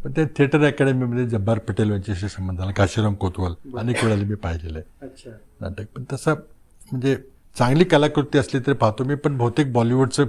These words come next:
Speaker 1: फार कमी पाहतो. त्यातलं काही कधी सामाजिक आशयाचं काय असेल तर, विशेषतः श्याम बेनेगलचे सर्व पिक्चर मी पाहिलेले आहेत.
Speaker 2: पाहिलेत, अच्छा.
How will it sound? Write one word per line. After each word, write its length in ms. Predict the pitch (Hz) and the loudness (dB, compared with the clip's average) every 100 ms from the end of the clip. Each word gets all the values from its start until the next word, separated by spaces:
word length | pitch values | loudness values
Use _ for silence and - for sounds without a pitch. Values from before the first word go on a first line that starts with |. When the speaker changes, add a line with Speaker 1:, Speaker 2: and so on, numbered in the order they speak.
| - | 4
Speaker 1:
फार 120 | 123 | 4
कमी 280 | - 113 110 | 4 0 0
पाहतो. 300 | 90 82 104 | -2 -6 -8
त्यातलं 300 | 107 101 123 | -8 -2 0
काही 180 | 123 113 | 2 2
कधी 160 | 123 127 - - - | 4 2 -2 -20 -14
सामाजिक 540 | - 110 120 135 139 147 | -2 0 2 2 2 0
आशयाचं 420 | - 131 117 131 | -2 -2 -2 -4
काय 160 | 120 | -2
असेल 300 | 110 - 113 | -4 -4 -6
तर, 60 | 139 - - - - - 131 | -8 -12 -20 -20 -20 -8 -4
विशेषतः 380 | - 147 165 147 | 2 4 4 4
श्याम 260 | 135 139 131 | 4 2 2
बेनेगलचे 440 | 127 127 131 135 | 2 2 0 0
सर्व 240 | 131 127 | 2 2
पिक्चर 340 | 120 107 - 98 | 2 -4 -6 -6
मी 100 | 101 | -4
पाहिलेले 360 | 95 87 87 | -4 -4 -4
आहेत. 100 | 82 | -6
Speaker 2:
पाहिलेत, 200 | 82 107 | -8 -10
अच्छा. 240 | 110 - | -18 -20